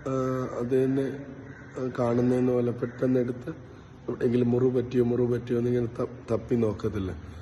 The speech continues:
അപ്പൊ അതേപോലെ, ആ, പ്രഭുപാദ് ബ്രഹ്മാനന്ദ സ്വാമി ആലിംഗനം ചെയ്തിട്ട് ശരീരം മുഴുവൻ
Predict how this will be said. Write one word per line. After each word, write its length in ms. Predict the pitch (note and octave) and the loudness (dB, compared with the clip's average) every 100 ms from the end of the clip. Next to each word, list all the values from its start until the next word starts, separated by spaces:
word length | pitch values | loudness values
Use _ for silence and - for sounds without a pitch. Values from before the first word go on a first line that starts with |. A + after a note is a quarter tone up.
| - - B2 | -16 -12 -4
അപ്പൊ 160 | A#2+ | 0
അതേപോലെ, 640 | A#2 A#2 C3 C#3 C3+ B2+ C3+ D#3 - - - - | 0 4 2 4 2 2 0 -4 -12 -14 -16 -10
ആ, 120 | B2+ B2 A#2 A2+ A2+ G#2+ F#2 - - - | -4 -2 0 -2 -2 -4 -6 -12 -14 -2
പ്രഭുപാദ് 440 | C3+ B2 - B2+ B2 | 2 2 2 0 2
ബ്രഹ്മാനന്ദ 600 | B2 B2 A2+ A#2+ A#2+ A#2+ | 2 2 2 2 2 0
സ്വാമി 400 | A#2+ B2+ A#2+ A#2+ | 0 0 2 0
ആലിംഗനം 680 | A#2+ A2+ A2 A2+ A#2 A#2+ A2+ | 0 -2 0 0 2 2 0
ചെയ്തിട്ട് 440 | B2 A2+ A2+ - | 0 -2 -4 -8
ശരീരം 480 | - B2 A2 A#2 A#2+ | -4 -2 0 -2 0
മുഴുവൻ 520 | A#2 A2+ A#2 A#2+ A2+ | 0 0 0 0 0